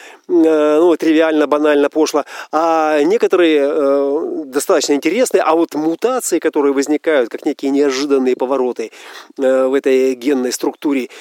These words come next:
ну, они могут вызвать повышенный интерес. И вот туда устремляется вся энергия.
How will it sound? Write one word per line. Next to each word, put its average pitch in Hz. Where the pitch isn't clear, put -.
ну, 147
они 156
могут 180
вызвать 139
повышенный 143
интерес. 117
И -
вот 147
туда 170
устремляется 160
вся 131
энергия. 113